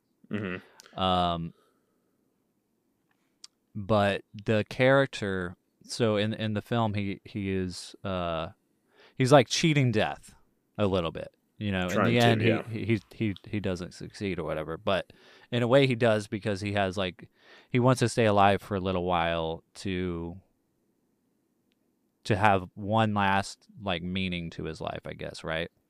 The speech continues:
Speaker 1: Yeah.
Speaker 2: What do you think that was in the end? 'Cause it seems like he succeeded, but,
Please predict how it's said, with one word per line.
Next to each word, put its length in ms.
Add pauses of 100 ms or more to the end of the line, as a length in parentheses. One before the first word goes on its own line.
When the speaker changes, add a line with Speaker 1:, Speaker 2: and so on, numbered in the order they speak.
(500)
Speaker 1:
Yeah. 240 (420)
Speaker 2:
What 200
do 80
you 100
think 360
that 300
was 760 (480)
in 200
the 180
end? 420 (200)
'Cause 220
it 180
seems 300
like 200
he 160
succeeded, 840
but, 300